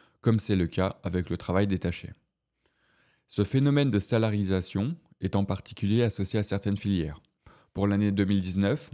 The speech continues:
les données de la M S A indiquent ainsi que les cultures spécialisées, type maraîchage, petits fruits, pépinières et fleurs,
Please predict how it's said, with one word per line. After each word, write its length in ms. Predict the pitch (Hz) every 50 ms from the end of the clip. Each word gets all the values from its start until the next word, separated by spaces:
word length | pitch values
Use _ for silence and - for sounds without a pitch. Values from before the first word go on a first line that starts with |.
| - -
les 140 | - 98 98
données 320 | 95 101 101 110 110 110
de 80 | 101 95
la 120 | 92 92
M 140 | 90 90 92
S 180 | 87 - - 107
A 160 | 113 123 - -
indiquent 440 | 101 101 101 123 131 - - - -
ainsi 440 | - 98 98 - - - 98 110 117
que 140 | - - 92
les 120 | 85 87
cultures 380 | - - 110 101 - - 110 -
spécialisées, 760 | - - 98 92 - 90 85 90 87 85 87 104 120 160 - - _ _ _ _ _
type 240 | - 104 101 - -
maraîchage, 720 | 95 95 95 92 90 87 - - - 90 98 107 104 -
petits 260 | - 90 - - -
fruits, 320 | - - - - 104 113 113
pépinières 480 | - 92 87 - - 90 92 92 87
et 40 | 85
fleurs, 400 | - - - 92 95 113 123 -